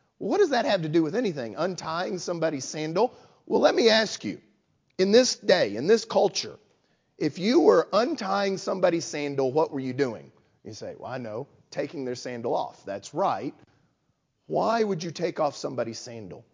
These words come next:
in this culture? Somebody said it. To wash their feet. To wash their feet. Did you know, under Jewish law,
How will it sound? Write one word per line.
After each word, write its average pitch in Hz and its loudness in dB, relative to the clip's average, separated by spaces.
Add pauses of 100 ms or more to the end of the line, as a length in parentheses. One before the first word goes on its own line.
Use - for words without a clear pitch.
(280)
in 110 -14
this 98 -16
culture? - -14 (1600)
Somebody 120 -8
said 175 -6
it. - -18 (800)
To 101 -14
wash 120 -6 (720)
their 127 -6
feet. - -18 (2250)
To 123 -10
wash 175 -6
their 123 -10
feet. - -14 (2000)
Did 185 -2
you 254 0
know, 220 4 (220)
under 185 2
Jewish 156 0
law, 151 2